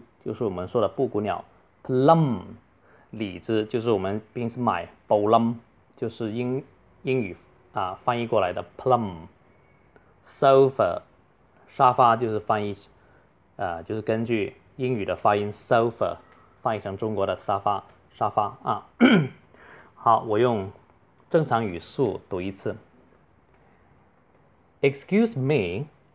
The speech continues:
I want to buy a pen. I want a yellow pen. I have a green pen. I have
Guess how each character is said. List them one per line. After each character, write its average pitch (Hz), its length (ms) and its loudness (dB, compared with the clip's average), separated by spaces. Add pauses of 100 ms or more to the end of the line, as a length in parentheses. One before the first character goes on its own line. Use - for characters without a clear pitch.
(240)
I 127 280 4
want 160 300 2
to 151 60 -2
buy 139 380 4
a 147 100 2
pen. 117 560 -4 (680)
I 185 320 6 (100)
want 135 300 8
a 120 60 2
yellow 135 440 6
pen. 95 360 -6 (880)
I 190 440 6 (160)
have 143 260 4
a 120 180 2 (100)
green 170 480 4
pen. 90 360 -6 (720)
I 131 440 4 (100)
have 101 260 4